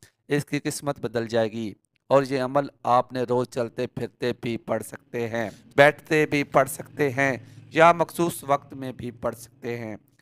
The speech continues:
ये अमल बड़ा आसान है। नाज़रीन, जो कारोबार की वजह से परेशान हैं, मुलाजमत की वजह से परेशान हैं, जिनके घरों की तंगदस्ती डेरे लगा लिए हैं,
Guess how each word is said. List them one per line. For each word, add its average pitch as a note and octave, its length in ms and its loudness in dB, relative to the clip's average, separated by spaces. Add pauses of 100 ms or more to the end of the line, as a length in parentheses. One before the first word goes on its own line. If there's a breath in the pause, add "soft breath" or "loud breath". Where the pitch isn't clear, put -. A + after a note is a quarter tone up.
(120)
ये C#3+ 200 -2
अमल D3 300 0
बड़ा C#3 280 4
आसान C3+ 360 -4
है। C3 160 -6
नाज़रीन, B2 460 -6
जो B2 200 -2
कारोबार A#2 460 -4
की - 140 -14
वजह A#2 220 -8
से - 180 -12
परेशान A#2 560 -10
हैं, B2 340 -6 (180)
मुलाजमत D3+ 400 4
की D#3+ 140 -8
वजह D3+ 220 -2
से - 200 -8
परेशान C3+ 480 -4
हैं, C#3+ 260 -2 (400)
जिनके C#3 360 -6
घरों C3+ 300 0
की - 140 -10
तंगदस्ती C3 640 -4 (180)
डेरे C#3 280 2
लगा B2+ 340 4
लिए C3 300 -2
हैं, C#3+ 340 -2